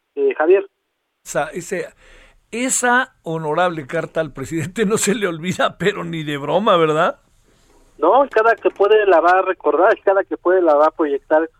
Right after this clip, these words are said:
Speaker 1: en sus mañaneras, porque, pues, para el presidente este, esta carta, pues, fue el aval desde su perspectiva de que, pues, no se convirtiera en presidente en el dos mil seis.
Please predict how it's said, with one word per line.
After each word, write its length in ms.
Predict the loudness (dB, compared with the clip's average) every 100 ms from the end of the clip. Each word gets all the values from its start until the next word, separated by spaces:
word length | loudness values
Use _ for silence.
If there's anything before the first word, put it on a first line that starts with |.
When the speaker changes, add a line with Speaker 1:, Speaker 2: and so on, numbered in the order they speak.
| _ _
Speaker 1:
en 100 | -8 -8
sus 120 | -6
mañaneras, 540 | -6 -6 -4 2 2 0
porque, 240 | -6 -10
pues, 180 | -14 -18 -12
para 180 | -8 -6
el 60 | -8
presidente 680 | -14 -16 -6 -6 -4 -6 -4
este, 420 | -6 -6 -6 -8 _ _ _
esta 240 | -10 -4 -2
carta, 360 | 0 0 -2
pues, 220 | -2 -2 -4 _
fue 360 | 2 2 2
el 100 | 2
aval 300 | 2 0 0
desde 260 | -2 -4 -6
su 100 | -10
perspectiva 640 | -14 -12 -12 -8 -4 -4 -4 _ _ _ -6
de 100 | -4
que, 180 | -4
pues, 220 | -4 -6 -6
no 140 | -6
se 100 | -6
convirtiera 480 | -8 -10 -6 -2 -4
en 80 | -4
presidente 640 | -14 -12 -12 -10 -10 -12 _ _ _
en 140 | -16 -14
el 100 | -12
dos 160 | -12
mil 200 | -12 -14 -14
seis. 200 | -18